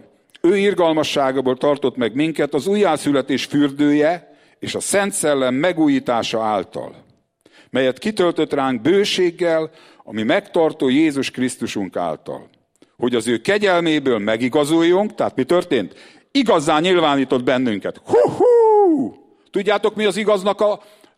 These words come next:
a nagyszerű dolga? Az igaz ellen nincs ítélet. Az igaz ellen nincs vádirat. Ő a cadik, az igaz,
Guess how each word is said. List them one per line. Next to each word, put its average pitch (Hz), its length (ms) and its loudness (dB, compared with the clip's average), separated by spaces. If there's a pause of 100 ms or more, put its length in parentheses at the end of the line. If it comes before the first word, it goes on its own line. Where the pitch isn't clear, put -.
(260)
a 160 100 0
nagyszerű 175 460 -2
dolga? 170 400 -2 (220)
Az - 140 -8
igaz 180 300 -2
ellen 196 280 0
nincs 226 260 -4
ítélet. 131 680 -2 (1080)
Az 196 160 -4
igaz 226 260 0
ellen 226 300 0
nincs 247 260 -4
vádirat. 156 800 -2 (480)
Ő 262 180 2
a 269 100 2
cadik, 226 560 -2 (180)
az 175 160 -8
igaz, 208 480 0